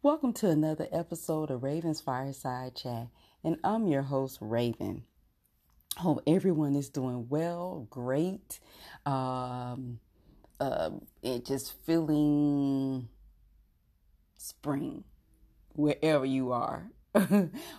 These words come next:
Hope everyone is feeling spring, new, new growth, you know, breaking through the soil. So, you know the routine. Grab your drink,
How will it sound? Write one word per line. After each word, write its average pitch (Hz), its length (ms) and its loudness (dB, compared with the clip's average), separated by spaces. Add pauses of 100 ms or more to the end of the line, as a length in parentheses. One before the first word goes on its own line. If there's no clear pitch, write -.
Hope 170 220 -4
everyone 190 460 -2
is 165 180 -6
feeling 160 480 -2
spring, 143 880 0
new, 139 800 2
new 139 440 4
growth, 139 760 -2 (540)
you 147 160 2
know, 123 480 -4 (1400)
breaking 160 380 2
through 143 340 -6
the 131 120 -2
soil. 127 720 -2 (560)
So, 302 120 4
you 277 160 6
know 214 160 4
the 196 60 0
routine. 131 680 -2 (480)
Grab 127 680 2
your 226 140 0
drink, 151 480 0